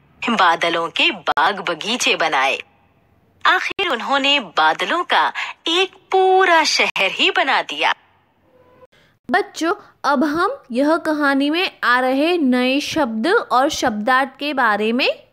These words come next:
Speaker 2: जानेंगे। नए शब्द, पहला शब्द है बिखेर देना।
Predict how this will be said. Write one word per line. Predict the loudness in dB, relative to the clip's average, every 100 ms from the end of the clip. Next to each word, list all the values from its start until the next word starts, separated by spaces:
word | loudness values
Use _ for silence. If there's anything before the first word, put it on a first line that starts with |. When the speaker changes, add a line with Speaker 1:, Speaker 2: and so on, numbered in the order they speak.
| -6
Speaker 2:
जानेंगे। | -2 0 -2 -4 -6 -8 -4
नए | -2 0 0
शब्द, | 0 0 0 0 -2 -2 -4 _ _
पहला | -2 2 4 2
शब्द | 2 -2 -2 -2
है | 0 0 0 -2 -10 _ -8
बिखेर | 0 2 2 0 2 2
देना। | 2 0 0 -2 -4